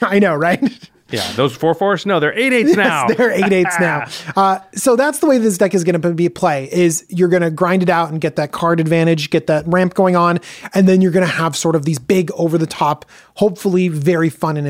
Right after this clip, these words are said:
Speaker 1: impactful plays.
Speaker 2: Very, very cool. Sounds explosive, as you would expect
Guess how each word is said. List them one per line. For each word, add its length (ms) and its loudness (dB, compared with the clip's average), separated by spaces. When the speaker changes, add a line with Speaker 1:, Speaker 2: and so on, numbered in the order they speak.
Speaker 1:
impactful 360 -14
plays. 340 -18
Speaker 2:
Very, 380 -4
very 340 -8
cool. 260 -6
Sounds 380 -6
explosive, 680 -6
as 220 -8
you 120 -8
would 140 -6
expect 680 -10